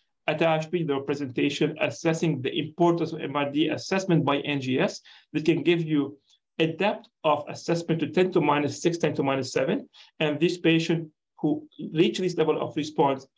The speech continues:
are eventually outliers who will not relapse.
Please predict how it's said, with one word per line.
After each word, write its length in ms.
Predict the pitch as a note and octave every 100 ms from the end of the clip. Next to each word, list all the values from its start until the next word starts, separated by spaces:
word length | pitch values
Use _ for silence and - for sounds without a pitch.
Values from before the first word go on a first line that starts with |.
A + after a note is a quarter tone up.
| _ _ -
are 220 | D#3 D3+ -
eventually 680 | C#3+ C#3+ - C#3 C3+ C3+ _ - D3
outliers 680 | D3 C#3+ C#3+ C#3 B2+ -
who 140 | - D3
will 280 | C#3 C#3 C#3+
not 320 | D#3 D#3+ - -
relapse. 480 | D3 D3+ C3+ A#2+